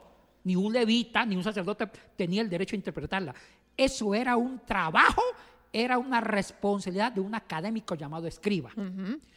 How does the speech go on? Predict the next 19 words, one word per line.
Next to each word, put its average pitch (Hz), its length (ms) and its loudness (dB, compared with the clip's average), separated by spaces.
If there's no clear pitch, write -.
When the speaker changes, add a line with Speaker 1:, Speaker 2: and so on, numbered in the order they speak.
Speaker 1:
O 220 140 2
sea, 240 220 0
¿quiénes 320 300 -6
eran 320 120 -6
los 226 100 -2
escribas? 160 560 -4
Los 214 120 2
escribas 311 420 2
podían 233 240 0
ser 240 200 -2
un 240 100 -6
fariseo, 214 520 -2
un 269 180 0
celote, 240 520 2
Speaker 2:
Ujú. 196 540 -6
Speaker 1:
un 262 140 -2
carpintero, 262 680 4
un 285 280 6
levita 214 540 4